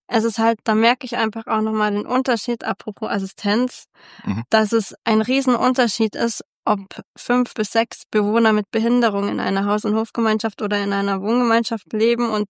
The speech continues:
Speaker 1: zwei Bewohner da sind, die den Menschen assistieren, oder ob es eben dreißig Bewohner mit Unterstützungsbedarf gibt und eben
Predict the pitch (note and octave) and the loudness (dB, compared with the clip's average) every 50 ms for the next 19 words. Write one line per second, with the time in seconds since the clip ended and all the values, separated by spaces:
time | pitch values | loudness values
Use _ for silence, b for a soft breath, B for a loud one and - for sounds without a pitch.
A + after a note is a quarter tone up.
0 | _ _ - - - G3 G3+ G#3 A3 A#3+ A#3+ B3 B3 B3 B3 b b b b b | _ _ -16 -8 -2 0 2 4 4 4 2 2 0 0 -2 b b b b b
1 | b b b _ - A3 G3+ G3+ A3 A#3 A#3 A3+ A3+ A3 A3 A3 A3 - - - | b b b _ -6 -4 -2 0 0 2 2 2 2 2 2 0 -2 -4 -4 0
2 | G3 G3+ G#3 A3+ A3+ - A#3+ A#3 A3 - A#3 G#3+ A3 A3+ A3 G#3+ A3 A3 A3+ - | 2 2 2 2 2 0 -2 -2 -2 -4 -4 -4 -4 -4 -2 -2 -2 -4 -4 -4
3 | - A3 - G#3 G3+ A3 G#3+ - _ - - B3 B3 A#3+ A#3+ - _ _ _ - | -4 -4 -4 -4 -4 -6 -10 -12 _ -8 -4 -2 0 0 -2 -4 _ _ _ -4
4 | A#3 A#3+ B3+ C4+ C4+ C4+ C4 - _ _ _ - A3+ G3 - A3 G3 - - A#3 | 0 0 2 4 4 4 2 2 _ _ _ -4 -4 -2 -2 -6 -6 -6 -4 -4
5 | G#3+ G3+ G#3 G3 _ - - B3 B3 A3+ B3 C4+ C#4 C4+ - G#3+ G3 - - - | -2 -2 -4 -6 _ -10 -8 0 4 4 6 6 4 2 0 -6 -8 -8 -10 -12
6 | - G3 F#3 A#3 G#3 G#3+ G#3+ G#3 G3+ G3+ G3 G3 G3 - - - G#3+ G3+ - G3+ | -10 -10 -6 -2 0 0 2 2 2 0 0 -2 -4 -6 -4 -4 -4 -2 -2 -4
7 | - - G#3+ G3 - - G#3 G3+ F#3+ - - - G3 - - G3+ G3+ G#3 G3+ - | -2 -2 -4 -4 -2 -4 -4 -4 -4 -8 -8 -8 -6 -2 2 2 2 2 0 -4
8 | - - A#3+ A#3+ B3 - - - - B B B B B B B B B B B | -2 0 0 0 0 -4 -18 -20 -20 B B B B B B B B B B B
9 | B _ _ _ - - G#3+ G#3 G3 - - - A3 G#3 F#3 G3 F#3+ F#3+ F#3+ | B _ _ _ 0 2 4 4 2 0 -4 0 0 2 2 2 0 0 -2